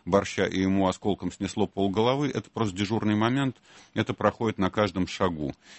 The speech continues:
Или мы сели закурить, и пуля попала там в моего, э, заместителя командира батальона. То есть, как он остался жив, это вообще фантастика,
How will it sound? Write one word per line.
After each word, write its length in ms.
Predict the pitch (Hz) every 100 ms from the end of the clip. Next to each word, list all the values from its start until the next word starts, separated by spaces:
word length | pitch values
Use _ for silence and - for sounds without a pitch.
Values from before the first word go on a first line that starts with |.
| -
Или 160 | 98 101
мы 160 | 104
сели 260 | - 113 101
закурить, 580 | 92 104 127 127 123 90
и 40 |
пуля 300 | - 113 95
попала 420 | - 80 90 80
там 260 | - 80 73
в 240 | - 87 82
моего, 480 | 85 85 87 87 85
э, 160 | 85
заместителя 800 | 76 85 82 92 85 80 82 80
командира 500 | - 85 82 82 85
батальона. 680 | 78 80 87 82 76 73 76 _ - - - -
То 80 |
есть, 200 | 95 - -
как 240 | - 127 -
он 140 | 95
остался 440 | 95 - 98 - 95
жив, 260 | 139 131
это 160 | 92 92
вообще 260 | 92 -
фантастика, 840 | 101 101 101 - 87 - - 76